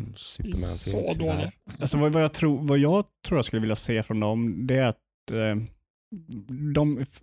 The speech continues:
Speaker 3: försök inte göra Marvel Cinematic Universe. Släpp
Speaker 1: Nej.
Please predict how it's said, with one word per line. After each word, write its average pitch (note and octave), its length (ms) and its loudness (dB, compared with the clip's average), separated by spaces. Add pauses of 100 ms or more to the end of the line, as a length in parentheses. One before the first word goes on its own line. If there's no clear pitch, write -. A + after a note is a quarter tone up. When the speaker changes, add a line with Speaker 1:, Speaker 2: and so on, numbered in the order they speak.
Speaker 3:
försök E3 760 0
inte B2 260 2
göra A2+ 240 2
Marvel A2+ 480 0
Cinematic A2+ 500 -2
Universe. A#2+ 420 -2 (340)
Släpp D3+ 320 0
Speaker 1:
Nej. F2 100 -4